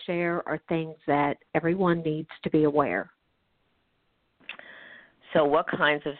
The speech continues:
Speaker 2: scams are going around right now? We talked about the grandparent one and the jail one and <laughs> ones that I've heard of, but you, you, you've got your pulse on so many
Speaker 1: My
Speaker 2: more.
Speaker 1: antenna's up. Absolutely. I
Speaker 2: <laughs>
Speaker 1: think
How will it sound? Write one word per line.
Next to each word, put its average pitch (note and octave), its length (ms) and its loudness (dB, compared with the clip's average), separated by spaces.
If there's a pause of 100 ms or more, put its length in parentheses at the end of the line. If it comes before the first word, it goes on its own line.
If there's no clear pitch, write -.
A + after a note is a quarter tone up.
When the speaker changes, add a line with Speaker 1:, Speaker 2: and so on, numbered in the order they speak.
(140)
Speaker 2:
scams B2 400 -2
are C3 80 -8
going C3 320 -10
around B2+ 320 -10
right A#2 280 -10
now? A2+ 300 -14
We A2+ 180 -14
talked A#2+ 300 -4
about A#2 240 2
the G#2+ 100 4
grandparent A#2+ 800 0
one B2+ 440 -12
and F#2+ 260 -12
the F#2+ 80 -10 (100)
jail A2 380 -4
one B2+ 440 -10
and F2+ 220 -14 (480)
<laughs> - 40 -
ones D3+ 300 0
that A2+ 140 2
I've C3+ 220 2
heard A#2+ 300 -4
of, G#2+ 160 -8
but A2 120 -6
you, C3+ 320 -10
you, D#3+ 360 -4 (160)
you've E3+ 160 -10
got D3 180 0
your B2 240 -6 (1200)
pulse D3+ 380 0
on B2+ 180 0 (100)
so D#3+ 120 -2
many A#2+ 220 -4
Speaker 1:
My F#3+ 260 6
Speaker 2:
more. - 100 -6
Speaker 1:
antenna's G3 420 -8 (140)
up. G3+ 260 -6 (460)
Absolutely. D#3+ 800 -4
I D3+ 260 -2
Speaker 2:
<laughs> A3+ 60 2
Speaker 1:
think E4+ 160 0